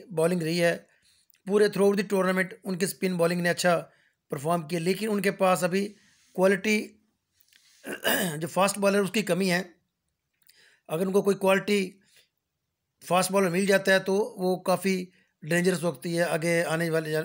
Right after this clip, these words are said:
मैचों के लिए, आने वाले इवेंट्स के लिए वो बहुत अच्छा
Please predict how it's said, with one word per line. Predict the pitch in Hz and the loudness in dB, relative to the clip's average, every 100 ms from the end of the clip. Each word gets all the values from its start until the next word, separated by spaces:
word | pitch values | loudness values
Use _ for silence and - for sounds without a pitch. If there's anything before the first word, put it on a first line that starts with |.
| - | -4
मैचों | 156 151 165 | -8 -6 -4
के | 160 | -4
लिए, | 151 156 156 - _ _ _ - | -4 -4 -4 -8 _ _ _ -6
आने | 143 160 160 | -4 0 0
वाले | 160 160 170 - 165 | 0 0 0 -4 -6
इवेंट्स | 165 170 - | -4 -4 -4
के | 165 | -6
लिए | 156 170 | -2 -2
वो | 165 175 | 0 -2
बहुत | 170 175 | -2 -2
अच्छा | 165 - 165 | -2 -2 -2